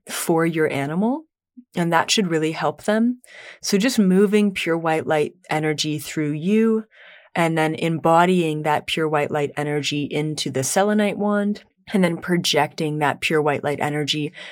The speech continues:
from the selenite wand into your animal. And that will really help. Not only that, but maybe putting some crystals in their bed will help as well, or putting a little crystal on their collar, um, will help their frequency.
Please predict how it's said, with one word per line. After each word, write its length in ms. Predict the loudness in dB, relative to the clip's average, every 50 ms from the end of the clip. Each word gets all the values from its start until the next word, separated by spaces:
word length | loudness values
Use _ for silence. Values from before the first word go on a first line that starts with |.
| -18 -16 -14
from 320 | 0 4 6 8 8 8
the 100 | 6 4
selenite 540 | 2 0 0 0 0 -2 -2 -2 -4 -4 -4
wand 420 | -4 -2 -2 -2 -2 -4 -6 -6 -4
into 320 | -2 -2 -2 -4 -4 -6
your 220 | -4 -4 -4 -4
animal. 520 | -4 -4 -4 -2 0 0 0 0 -2 -4 _ _ -20 -20 -20 -20 -20 -20 -20 -20 _ _ _ _ _ -2
And 380 | 0 2 2 2 0 0 -2 0
that 240 | 2 4 4 4
will 160 | 4 2 0 0
really 280 | 0 0 0 0 0
help. 460 | 0 0 0 0 0 0 -4 -10 -18 -20 -20 -20 _ _
Not 220 | 2 4 6 6 6
only 260 | 6 4 4 4 2
that, 420 | 2 0 0 2 0 -2 -2 0
but 140 | 0 0 0
maybe 280 | 2 0 2 2 2 0
putting 340 | 0 0 0 0 2 0
some 240 | 0 0 -2 -4 -6
crystals 800 | -6 -2 0 0 2 2 0 0 0 0 2 2 2 2 0 -2 -4
in 160 | -6 -4 -2
their 180 | -2 -2 -4
bed 520 | -2 0 2 2 2 2 2 0 -2 -4 -8 _ -20 -20 -20 -20 -14 -4 0
will 140 | 0 2 2
help 320 | 2 0 0 0 0 -2
as 180 | -2 -4 -2 -2
well, 480 | 0 2 2 4 2 2 2 0 0
or 180 | -2 -2 -4 -4
putting 300 | -2 -2 -2 0 0 0
a 40 | 0
little 260 | 0 0 0 0 -2
crystal 600 | -4 -2 0 0 0 0 0 0 0 0 2 0
on 180 | 0 -2 -4
their 140 | -2 -2 -4
collar, 680 | -4 -6 -4 0 2 2 4 4 2 2 0 -2 -4 -6 -12 -20 -20 -20 -20 -20 -8 -2
um, 280 | 0 0 0 0 0 -2
will 160 | -2 -2 -2
help 300 | 0 0 0 -2 -2 -2
their 180 | -4 -4 -4 -4
frequency. 960 | -4 0 2 2 2 2 0 0 0 0 0 0 0 0 0 2 0 0 -2